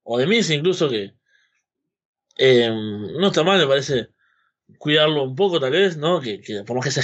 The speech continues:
heel, por más que tenga todo su, su personaje, está bien que, que no, no pierda siempre tampoco. Entonces, justamente, este tipo de luchadores, Kofi, Xavier,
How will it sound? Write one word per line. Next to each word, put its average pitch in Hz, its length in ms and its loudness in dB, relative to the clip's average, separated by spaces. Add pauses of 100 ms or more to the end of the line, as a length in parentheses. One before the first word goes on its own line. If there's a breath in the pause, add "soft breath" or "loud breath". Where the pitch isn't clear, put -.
heel, 175 260 6
por 139 120 0
más 120 100 -4
que 131 80 -4
tenga 123 320 -2
todo 131 240 4
su, 113 300 -6 (360 loud breath)
su 143 140 -6
personaje, 139 400 4
está 113 160 0
bien 165 140 4
que, 127 200 -2
que 98 140 -14
no, 104 500 -6
no 107 160 -8
pierda 123 560 2 (140)
siempre 151 480 2
tampoco. 139 560 0 (1500)
Entonces, 247 200 0
justamente, 226 460 2
este 175 160 0
tipo 170 280 0
de 107 80 -2
luchadores, 143 580 0
Kofi, 165 480 0
Xavier, 160 600 2